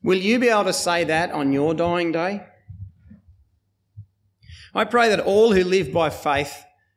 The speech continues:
till the day they die can say that they have been satisfied with life,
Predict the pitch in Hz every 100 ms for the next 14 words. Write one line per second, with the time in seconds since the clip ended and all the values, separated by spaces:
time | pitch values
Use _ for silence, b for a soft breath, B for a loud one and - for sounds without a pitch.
0 | _ - 175 175 185 190 180 160 175 185
1 | 185 190 - 208 214 220 214 196 185 160
2 | 190 196 - 202 196 214 - - 147 143
3 | 156 170 165 190 202 120 - -